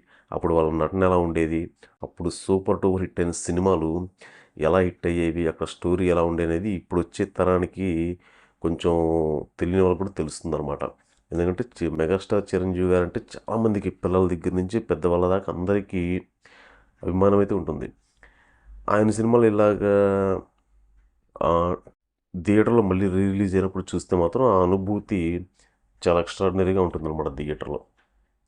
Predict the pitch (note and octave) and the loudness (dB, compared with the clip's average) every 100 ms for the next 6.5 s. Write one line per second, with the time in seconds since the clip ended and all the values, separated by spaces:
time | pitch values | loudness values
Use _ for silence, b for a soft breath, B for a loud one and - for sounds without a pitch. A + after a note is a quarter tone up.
0 | _ B B B B - G#2 G#2+ G2+ F2 | _ B B B B -6 -2 0 0 0
1 | E2+ E2 F2 F#2+ F2 F#2 F2 F2 E2+ D#2+ | 0 0 2 2 2 0 0 0 -2 -8
2 | - D#2+ F2 F2+ E2 E2 D#2+ E2 D#2+ E2+ | -8 -4 -2 -2 -4 -4 -4 -6 -4 -6
3 | C#3+ - _ b b b b D#2+ D#2 - | -6 -8 _ b b b b -8 -6 -4
4 | F#2 G2 G#2 G2+ F#2+ F2 - - - F2 | -2 0 -2 -2 -8 -10 -10 -8 -4 0
5 | F2+ F2 F#2+ G2 - F#2 - F#2+ F2+ F2 | 0 0 -2 -4 -2 -2 -2 -4 0 0
6 | F2 E2+ - F2+ - | 0 -2 -2 -4 -4